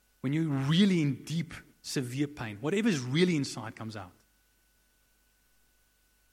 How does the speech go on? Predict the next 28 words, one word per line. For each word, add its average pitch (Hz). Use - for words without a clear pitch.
And 123
what 156
came 185
out 143
when 120
Jesus 127
was 113
hanging 113
on 110
the 107
cross? -
Scripture. -
Scripture. -
I 123
mean, 160
even 233
when 170
he 170
was 160
at, 175
at 151
his 143
worst 139
moment, 120
even 202
when 170
he 165
was 156